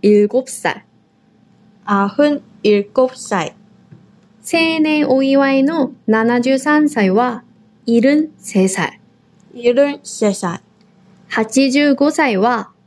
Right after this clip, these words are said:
Speaker 1: 여든다섯 살。
Speaker 2: 여든다섯 살。
Speaker 1: 十勝の八十八歳は、여든여덟 살。
Speaker 2: 여든여덟 살。
Speaker 1: そうです。せっかくなので、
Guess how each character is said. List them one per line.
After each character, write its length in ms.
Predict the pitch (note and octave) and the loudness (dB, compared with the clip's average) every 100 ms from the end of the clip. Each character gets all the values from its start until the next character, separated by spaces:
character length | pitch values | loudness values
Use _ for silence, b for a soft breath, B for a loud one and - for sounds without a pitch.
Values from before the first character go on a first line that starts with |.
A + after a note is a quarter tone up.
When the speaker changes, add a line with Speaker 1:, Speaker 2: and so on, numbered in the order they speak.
| - | -6
Speaker 1:
여 220 | F3+ F#3+ | 0 2
든 380 | G3 C4+ D4+ D4+ | 2 2 2 -2
다 200 | C#4+ F3 | -4 -8
섯 160 | F3+ B3+ | -2 -4
살。 320 | B3+ - - _ _ _ _ _ - | -4 -8 -10 _ _ _ _ _ -2
Speaker 2:
여 220 | G3+ G3 | 0 2
든 280 | C4 C#4 C#4+ - | 0 0 -4 -12
다 160 | - G3 | -6 -6
섯 220 | F#3 B3+ | -2 -2
살。 500 | B3+ - - D#3+ G3 - _ _ _ _ _ _ | -2 -8 -4 -4 -6 -18 _ _ _ _ _ _
Speaker 1:
十 300 | - E4 E4 E4 | -2 0 0 0
勝 380 | A#3 A3 - | -4 -2 0
の 120 | F#3 F3 | 0 0
八 420 | - F#3+ F#3+ G3+ | -2 -6 -2 0
十 140 | G#3 | 0
八 220 | G#3 - | -2 -6
歳 360 | A#3+ - F#3+ F3+ | -8 -4 -2 0
は、 300 | G#3 D4 C4+ _ _ _ - | 0 0 -6 _ _ _ -2
여 220 | F#3 F#3 | 2 2
든 340 | F3+ B3 C#4+ D4 - | 2 2 2 -2 -4
여 160 | F3+ F3+ | -2 0
덟 220 | G#3 A3+ | 0 -2
살。 320 | - - - _ _ _ _ _ - | -6 -10 -10 _ _ _ _ _ -20
Speaker 2:
여 260 | G3+ F#3+ F#3+ | -6 -6 0
든 280 | C4 C4+ - _ _ - | 0 0 -4 _ _ 0
여 200 | F#3+ F#3 | 2 2
덟 240 | G#3+ A3 A3 | 2 0 -2
살。 400 | - F#3+ E3 - _ _ | -6 -4 -4 -8 _ _
Speaker 1:
そ 140 | D4+ | -2
う 20 | |
で 140 | - - | 0 -2
す。 260 | - - _ _ _ _ B B B | -4 -12 _ _ _ _ B B B
せ 180 | - - | -6 -2
っ 100 | G3 | -2
か 140 | - B3 | -2 -2
く 120 | D4+ | 2
な 120 | D#4 | 2
の 140 | C#4 F#3+ | 2 0
で、 360 | G#3+ G#3 - | 0 0 -4